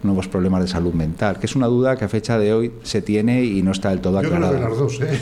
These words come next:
Speaker 2: <laughs> Pero bueno, es una opi-,
Speaker 1: Seguramente
Speaker 2: una
Speaker 1: serán,
Speaker 2: opinión personal mía.
Speaker 1: seguramente serán las dos a la vez.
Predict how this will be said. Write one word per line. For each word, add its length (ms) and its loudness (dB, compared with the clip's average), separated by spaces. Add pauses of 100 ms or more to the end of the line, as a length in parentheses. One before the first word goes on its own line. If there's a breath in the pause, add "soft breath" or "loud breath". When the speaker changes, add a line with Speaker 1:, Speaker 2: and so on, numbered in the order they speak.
Speaker 2:
<laughs> 140 -2
Pero 180 0
bueno, 240 0
es 180 -2
una 120 0
opi-, 60 -2
Speaker 1:
Seguramente 600 2
Speaker 2:
una 140 4
Speaker 1:
serán, 160 2
Speaker 2:
opinión 180 0
personal 420 -2
mía. 160 -4
Speaker 1:
seguramente 520 2
serán 280 2
las 140 2
dos 160 0
a 60 0
la 100 0
vez. 200 0